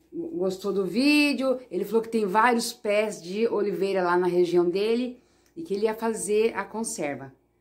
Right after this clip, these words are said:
Então, eu fiquei devendo a, uma resposta pra ele, né, de como ficou as azeitonas depois de quatro meses. Então, eu estou aqui voltando pra falar com todos, especialmente com o Cadu Cassiano, tá bom? E eu quero agradecer também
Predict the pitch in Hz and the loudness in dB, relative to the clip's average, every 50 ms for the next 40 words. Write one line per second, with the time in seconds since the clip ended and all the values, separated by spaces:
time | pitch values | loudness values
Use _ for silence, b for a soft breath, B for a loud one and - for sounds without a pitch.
0 | _ _ _ _ _ _ _ _ _ - - - 180 180 185 - - 214 180 196 | _ _ _ _ _ _ _ _ _ -16 -10 -6 -4 -4 -4 -4 -4 -4 -2 0
1 | 185 180 180 175 180 180 180 - - - - _ - - 113 120 - - 160 160 | 2 2 4 4 4 2 0 -2 -4 -12 -20 _ -20 -18 -18 -16 -12 -10 -8 -8
2 | 151 - 175 151 147 151 151 156 156 156 - - - 170 165 165 190 175 - 185 | -8 -8 -8 -6 -6 -6 -6 -8 -10 -12 -14 -12 -8 -8 -8 -6 -8 -8 -6 -2
3 | 185 196 208 220 233 247 262 254 269 269 269 b b b b b b b _ _ | 0 2 4 4 4 4 2 2 -2 -4 -8 b b b b b b b _ _
4 | - 196 233 254 254 254 - - 175 185 180 - 240 233 240 233 240 233 - 233 | -12 -10 -8 -8 -10 -12 -16 -18 -16 -14 -4 0 2 2 2 2 -2 -6 -4 -2
5 | 226 220 214 208 196 196 202 196 - 220 226 226 233 233 220 226 220 - 226 226 | -2 -2 -2 -2 -2 -4 -4 -6 -6 -6 -6 -4 -4 -4 -4 -4 -4 -2 -2 -2
6 | 220 226 - 220 220 220 233 233 240 214 165 156 147 156 175 180 - 214 226 240 | -2 -4 -6 -8 -8 -4 -2 0 2 2 2 0 0 0 -2 -2 -2 -2 -2 -2
7 | 226 175 - - _ _ 175 165 165 - 196 196 196 - 208 196 185 190 185 190 | -4 -4 -8 -16 _ _ -16 -12 -8 -8 -8 -8 -8 -8 -10 -8 -6 -8 -8 -6
8 | 208 202 208 208 202 202 202 196 196 - 190 185 185 185 180 180 - - _ _ | -4 -4 -4 -4 -6 -8 -8 -10 -8 -8 -6 -4 -4 -4 -6 -8 -12 -18 _ _
9 | _ _ _ _ _ _ _ _ _ _ - 185 175 - 196 208 226 254 247 233 | _ _ _ _ _ _ _ _ _ _ -10 -10 -6 -2 2 4 4 4 4 2
10 | 240 240 254 240 - - - 214 202 208 214 214 226 - - 247 247 240 240 226 | -2 -4 -6 -6 -6 -4 -4 -4 -4 -4 -4 -6 -6 -6 -4 -2 -2 -2 0 -2
11 | 233 202 190 190 220 240 269 285 285 285 - - _ _ _ - 226 220 - - | -2 -2 0 0 2 2 2 2 0 -2 -8 -16 _ _ _ -10 -10 -8 -8 -6
12 | - 262 220 151 143 143 143 - 165 170 196 220 247 254 247 B B B B B | -4 -2 -2 -2 -4 -6 -8 -10 -10 -6 -4 -2 -2 -2 -2 B B B B B
13 | B - 220 247 240 247 262 277 285 254 262 254 240 226 233 226 - - 233 226 | B 0 2 2 4 4 6 6 6 6 6 4 6 6 6 4 4 4 2 4
14 | 233 247 247 262 254 214 196 190 190 196 202 214 220 220 | 4 2 0 2 2 0 0 0 0 0 -2 -4 -6 -8